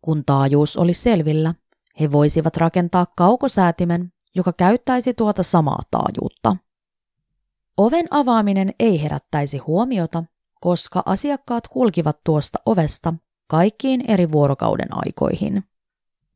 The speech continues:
Kun kolme tai neljä tummiin pukeutunutta miestä olisivat päässeet sisään parkkihalliin, Liikan tuli keksiä, miten he pääsisivät C-osasta päärakennukseen. Normaalisti asiakkaat käyttivät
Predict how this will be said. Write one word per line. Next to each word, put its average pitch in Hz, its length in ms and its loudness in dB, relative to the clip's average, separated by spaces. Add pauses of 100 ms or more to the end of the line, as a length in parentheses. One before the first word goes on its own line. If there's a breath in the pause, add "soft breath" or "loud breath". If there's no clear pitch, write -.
(360)
Kun 175 360 0
kolme 277 340 2
tai 269 180 0
neljä 190 440 0 (240)
tummiin 147 400 0
pukeutunutta 147 680 -2
miestä 160 500 -2 (260)
olisivat 160 520 0
päässeet 151 480 -2
sisään 147 400 -2
parkkihalliin, 165 880 0 (420)
Liikan 160 420 0
tuli 202 160 0
keksiä, 175 560 -2 (560)
miten 175 340 2
he 254 100 2
pääsisivät 208 680 2 (240)
C-osasta 226 920 0 (220)
päärakennukseen. 143 1120 -2 (720)
Normaalisti 156 760 0
asiakkaat 185 580 -2
käyttivät 208 500 -2